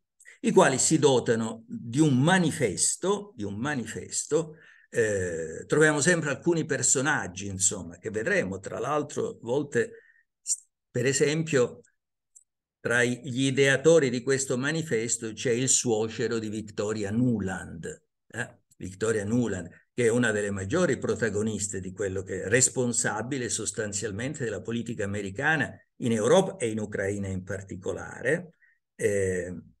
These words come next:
eh, e, e, e questo, questo, questo, eh,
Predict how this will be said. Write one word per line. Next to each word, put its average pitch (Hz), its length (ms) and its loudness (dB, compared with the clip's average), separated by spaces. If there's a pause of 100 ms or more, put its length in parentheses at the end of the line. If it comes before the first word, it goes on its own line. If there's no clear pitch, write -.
(240)
eh, 87 1400 -6 (340)
e, 117 260 -2
e, 123 320 -2 (600)
e 143 100 -4
questo, 170 680 6
questo, 143 1000 2
questo, 120 920 -2
eh, 107 360 -6